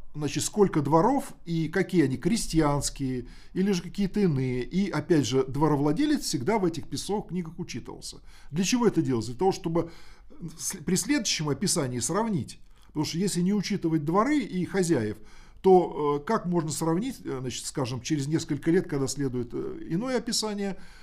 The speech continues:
э, те ли это жители были, или же это совсем другие жители? Поэтому это фиксировалось.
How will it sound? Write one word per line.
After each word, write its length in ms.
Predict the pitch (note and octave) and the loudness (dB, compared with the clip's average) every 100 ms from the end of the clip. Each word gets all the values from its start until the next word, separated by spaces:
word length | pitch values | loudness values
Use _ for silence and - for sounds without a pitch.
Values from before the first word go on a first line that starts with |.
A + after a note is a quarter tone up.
| - | -10
э, 560 | B2+ B2+ B2+ C3+ D#3 D#3+ | -6 -4 -4 -6 -8 -6
те 200 | - D4 | 2 4
ли 120 | B3+ | 6
это 340 | F#3+ - C#3 B2 | 4 4 2 2
жители 420 | F3+ F3+ C#3+ C3+ | 0 2 2 2
были, 260 | C3 A#2+ A#2+ | 2 2 2
или 280 | G3+ A#3+ | 0 0
же 120 | G3 G3+ | 2 0
это 100 | - | 0
совсем 360 | F3+ - F#3 | -4 -2 -2
другие 340 | E3+ E3 E3+ F3 | 0 0 2 2
жители? 460 | D#3 A2 G#2+ A2 - - - | 0 -2 -6 -10 -12 -16 0
Поэтому 360 | D#3+ A3 G#3 G3+ | 2 4 4 2
это 180 | B3 G#3 | 0 -2
фиксировалось. 800 | G#3+ - C#3+ G2 F2 G2 - | -4 -4 -4 -4 -6 -12 -14